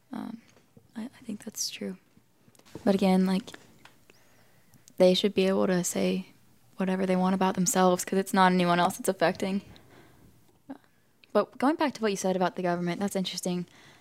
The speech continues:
Um, I think I agree. I think it's awesome that we're taking such big, like, progressive steps, I guess. But I think now it's about being progressive, um, I guess in the secular world. You know,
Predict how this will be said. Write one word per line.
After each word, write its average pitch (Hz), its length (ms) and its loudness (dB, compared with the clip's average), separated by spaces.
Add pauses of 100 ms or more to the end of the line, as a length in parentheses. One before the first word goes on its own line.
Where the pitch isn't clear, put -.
(140)
Um, 180 460 -4 (300)
I 190 100 2
think 196 240 -2 (100)
I 190 180 2 (240)
agree. 175 300 2
I 175 60 2
think 180 160 0
it's - 180 -4 (300)
awesome 185 560 0 (140)
that - 440 0 (220)
we're 190 140 -2
taking 185 320 0
such - 420 -6 (260)
big, 196 260 -2 (140)
like, 190 140 -12 (220)
progressive 202 480 0
steps, - 320 -6
I 214 60 -4
guess. - 360 -8 (760)
But 208 260 0 (640)
I 190 120 -4
think 220 240 -4
now 214 560 2 (400)
it's - 440 -2 (100)
about - 380 2
being - 200 -2
progressive, - 640 -4 (180)
um, - 400 -4 (160)
I 185 100 -4
guess 185 140 0
in - 120 -4
the - 60 -6
secular - 420 -6
world. 57 260 -2 (640)
You 202 100 -4
know, 185 280 -2